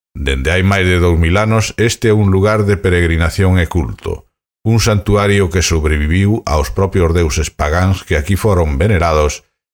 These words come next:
e que hoxe mantén a súa herdanza mística a través das rutas xacobeas e as crenzas populares.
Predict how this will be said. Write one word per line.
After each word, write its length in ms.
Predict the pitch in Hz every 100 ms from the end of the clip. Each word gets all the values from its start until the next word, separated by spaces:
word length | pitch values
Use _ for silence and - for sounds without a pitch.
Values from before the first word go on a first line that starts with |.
| _
e 160 | - 87
que 160 | 95
hoxe 240 | 117 - 104
mantén 480 | 92 85 95 82
a 80 | 69
súa 240 | 78 92 87
herdanza 480 | 78 78 71 -
mística 640 | 69 90 92 - 85 78 82
a 180 | - 82
través 320 | 76 80 98
das 160 | 87 76
rutas 400 | 80 78 62 64
xacobeas 800 | - 90 78 78 76 76 69 -
e 160 | 82 78
as 160 | -
crenzas 480 | 80 80 73 78 -
populares. 800 | 76 67 65 58 - - -